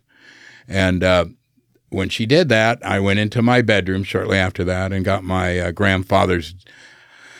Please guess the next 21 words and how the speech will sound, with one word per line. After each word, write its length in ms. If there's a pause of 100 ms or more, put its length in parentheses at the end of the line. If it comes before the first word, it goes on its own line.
(220)
double 280
gauge 400
shotgun, 800 (320)
loaded 380
it 120
up, 200 (300)
and 120
I 40
was 140
gonna 240
end 260
my 140
life. 440
And 120
a 40
little 420
voice 380
said, 380
"Call 360
Kenny 520
up." 260